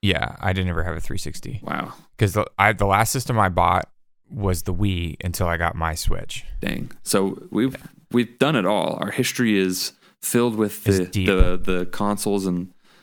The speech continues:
Speaker 2: and the games and all the handheld stuff.
Speaker 1: Yeah.
Speaker 2: Um, is there one that, that you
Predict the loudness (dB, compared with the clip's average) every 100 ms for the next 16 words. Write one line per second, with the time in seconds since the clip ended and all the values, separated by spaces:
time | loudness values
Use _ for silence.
0 | _ -4 -2 0 2 2 2 0 -2 -2
1 | 0 2 0 0 0 0 -2 -4 -2 0
2 | 0 -4 -12 -16 _ _ _ _ -2 2
3 | 4 2 0 -4 -10 -20 _ _ -2 2
4 | 2 2 2 2 2 2 -2 -2 0 0
5 | -2 -4 0 2 2 0 0 -2 -6